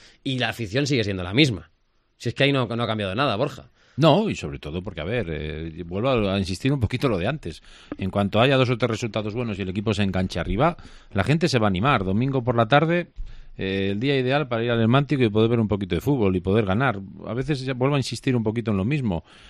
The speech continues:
Speaker 2: Eh, tener paciencia porque esto va a ser muy duro, va a ser muy largo, va a haber partidos complicados, pero lo que queda aquí es la afición.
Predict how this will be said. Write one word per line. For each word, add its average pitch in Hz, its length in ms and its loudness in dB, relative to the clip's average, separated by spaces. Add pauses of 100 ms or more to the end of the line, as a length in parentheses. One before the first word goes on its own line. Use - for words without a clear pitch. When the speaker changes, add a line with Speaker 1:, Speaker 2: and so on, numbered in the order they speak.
(160)
Speaker 2:
Eh, 101 400 -2
tener 131 280 2
paciencia 151 560 2
porque 120 180 -2
esto 127 220 -4
va 123 80 2
a 117 40 2
ser 120 140 0
muy 113 160 2
duro, 139 320 2
va 123 80 4
a 113 40 2
ser 120 160 0
muy 107 160 2
largo, 135 300 0
va 117 80 2
a - 20 2
haber 120 120 2
partidos 107 420 -2
complicados, 127 600 0 (360)
pero 107 220 4
lo 104 120 2
que 104 120 0
queda 147 180 4
aquí 156 160 0
es 156 60 0
la 143 60 2
afición. 120 500 -2